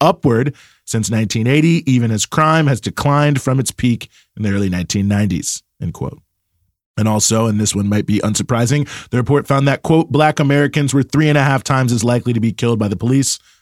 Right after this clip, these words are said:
as white Americans were." The study also noted that the racial disparities had actually widened since the year two thousand. And it also notably relates,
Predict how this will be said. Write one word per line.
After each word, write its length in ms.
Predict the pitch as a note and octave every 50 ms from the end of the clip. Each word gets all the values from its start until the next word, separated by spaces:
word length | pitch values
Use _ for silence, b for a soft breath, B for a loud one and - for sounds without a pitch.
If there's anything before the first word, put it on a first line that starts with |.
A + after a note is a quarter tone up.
| b b b
as 140 | - B2 G#2+
white 160 | G2 G2 D#2
Americans 480 | D2+ D#2 - - - - - C2 - -
were." 180 | C#2+ - - - _ _ _ _ _ _ _ _ _ _ _ _ _ _ _ _ _ _ _ _ _ _ _
The 80 | - A2
study 260 | - F3+ E3+ D#3+ D#3 -
also 340 | D3 D3+ F3+ - - E3+ C#3+
noted 280 | C3 B2+ B2+ C3 C3 B2+
that 120 | B2 A#2
the 100 | - A2+
racial 280 | A2+ B2+ C#3 B2+ - C3
disparities 540 | A#2 G#2+ - - C3 B2+ C3 C3 B2+ A#2
had 80 | - A2+
actually 380 | - A2 C3 A#2+ - C3+ C#3 B2+
widened 760 | A#2 G#2 G#2 B2+ B2+ D#3+ A#3+ C4 G#3+ B2+ E2 - - - - _ _ _ _ _ _ _ _ _
since 180 | - - C3+ -
the 100 | - C#3
year 160 | A2+ G2+ G2+
two 160 | - - C3
thousand. 460 | B2 - D3 D3 D3 C3 G#2 F#2 - - _ _ _ _ _ _ _ _ _ _ _ _ _ _ -
And 100 | - -
it 60 | F#2
also 520 | F#2 F#2+ G2 G2 - - G#2 G2+ A#2 C3 - -
notably 480 | A2 G#2 G#2 G#2 G#2+ F#2 G#2 A2 A#2
relates, 580 | A#2+ A#2 G#2+ G#2 A2 A2+ B2 A#2+ - - -